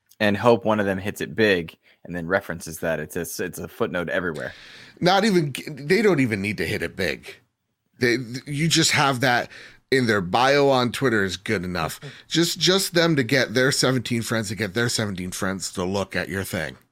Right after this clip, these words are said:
Speaker 2: Um, and that adding up over time.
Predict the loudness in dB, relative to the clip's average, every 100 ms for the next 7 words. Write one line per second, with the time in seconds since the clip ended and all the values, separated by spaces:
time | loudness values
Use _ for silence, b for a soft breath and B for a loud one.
0 | _ B B B B 0 2 2 0 0
1 | 2 2 0 _ _ _ _ _ _ 0
2 | 0 -4 -8 -12 -14 -18